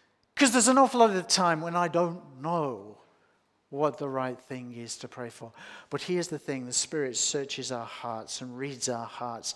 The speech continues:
And this is the Spirit of God. And he knows what we ought to be praying for,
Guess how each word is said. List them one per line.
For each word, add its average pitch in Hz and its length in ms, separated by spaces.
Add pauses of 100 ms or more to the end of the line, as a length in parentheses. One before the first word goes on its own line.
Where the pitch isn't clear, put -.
(240)
And 143 140
this 165 160
is 160 120
the 135 100
Spirit - 500
of 117 220
God. 131 580 (1000)
And 185 160
he 262 300
knows 196 720
what 196 200
we 196 300
ought 196 320
to 190 100
be 165 140
praying 160 460
for, 147 460